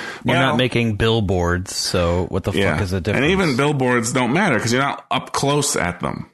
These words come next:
Speaker 2: <laughs> You know what I mean?
Speaker 1: Well, that's true.
Speaker 2: The billboards probably look about the same size if you're lucky as your smartphone, and not if you have, like, an iPhone six S, then they're, that's way bigger.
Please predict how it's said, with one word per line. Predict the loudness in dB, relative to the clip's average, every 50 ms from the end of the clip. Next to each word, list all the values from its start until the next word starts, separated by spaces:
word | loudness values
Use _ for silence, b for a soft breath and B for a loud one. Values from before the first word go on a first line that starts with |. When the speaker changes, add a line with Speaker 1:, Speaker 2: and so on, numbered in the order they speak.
| _ _ -10
Speaker 2:
<laughs> | -4 -2 0
You | 0 2
know | 2
what | 2 2 2
I | 2
mean? | 2 0 0 0 0 0
Speaker 1:
Well, | 0 2 2 0 0 0 -2
that's | -2 -2 -2 -4 -6
true. | -4 -2 0 0 2 2 0
Speaker 2:
The | 0 0 0
billboards | 2 2 2 2 2 2 2 2 0 0 -2
probably | -2 0 0 2 2
look | 2 2 0 0 0
about | 0 0 0 0 0 -2 -2 0 0
the | 0 0
same | 0 2 2 2 2 2 0 0
size | 0 0 0 0 0 0 0 0
if | -2 -2 0
you're | 0 0
lucky | 2 0 0 0 0 0 2 2
as | 2 2 2
your | 0 0
smartphone, | 0 0 0 0 0 0 -2 -2 -2 0 0 0
and | 0 0
not | 0 0 -2
if | 0 0
you | 0
have, | 0 0
like, | 0 0
an | 0 0
iPhone | 0 0 -2 -2 -2 -2 0 0 0
six | -2 -2 -2 -2 0
S, | 0 0 0 0 -2 -4
then | -4 -2 -2 0 0
they're, | 0 0 -2 -4 -8 _
that's | -6 -2 -2 -2 -2 -2 0
way | 0 0 0
bigger. | 0 -2 -4 -4 -4 -6 -6 -6 -6